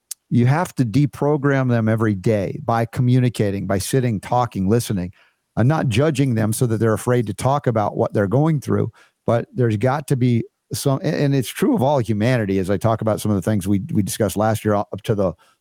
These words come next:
the warfare mentality on this planet. We don't sit and listen to one <laughs> another.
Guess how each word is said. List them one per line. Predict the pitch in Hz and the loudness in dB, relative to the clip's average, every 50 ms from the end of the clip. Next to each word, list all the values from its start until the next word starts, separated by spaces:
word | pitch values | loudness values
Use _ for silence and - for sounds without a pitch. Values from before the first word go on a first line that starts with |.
| - | -2
the | - 110 | 0 2
warfare | 113 117 127 131 120 107 - 131 120 117 | 2 4 4 2 2 0 0 0 0 0
mentality | 110 107 104 90 - 120 117 117 117 113 107 104 | 0 -2 -2 0 0 0 0 2 0 0 0 0
on | 101 98 | 0 0
this | 92 90 - | -2 -2 -4
planet. | - - 139 151 151 139 113 98 - - _ _ _ _ _ _ _ - | -2 -2 -2 0 0 0 -2 -2 -6 -8 _ _ _ _ _ _ _ -2
We | 117 131 | 0 2
don't | 135 156 170 - - | 2 0 -2 -4 -4
sit | - 160 156 - | -2 -2 -2 0
and | 120 117 | 0 0
listen | 143 165 - - 151 | 0 0 0 0 -2
to | 139 | 0
one | 117 113 110 107 | 0 0 0 0
<laughs> | - | 0
another. | - 104 107 - - - 110 | 0 0 -2 -4 -4 -6 -10